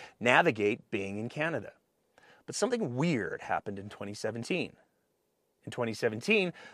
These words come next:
the board of that organization was taken over by three people. William McBeath, the director of training and marketing for the right-wing Manning Center for Building Democracy,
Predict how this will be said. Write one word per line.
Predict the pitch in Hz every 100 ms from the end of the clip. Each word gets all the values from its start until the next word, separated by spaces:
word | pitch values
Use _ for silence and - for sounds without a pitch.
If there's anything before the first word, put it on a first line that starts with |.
| -
the |
board | 139 175 214
of | 190
that | 170
organization | 156 131 131 123 101 95 110
was | 123
taken | - 113 113
over | 104 107 139
by | 101 92 104
three | - 104 95 98 117 -
people. | 175 190 - - _ _ _ _ _ _ _
William | 104 101 104 107
McBeath, | 120 - 190 156 - - - _ _ _
the | 104
director | 101 98 98
of |
training | - 143 135 139
and | 131
marketing | 156 156 123 123
for | 123
the | 127
right-wing | 139 135 135
Manning | 139 156 143
Center | 147 147 135
for | 120
Building | 135 131 120
Democracy, | 123 131 139 - 190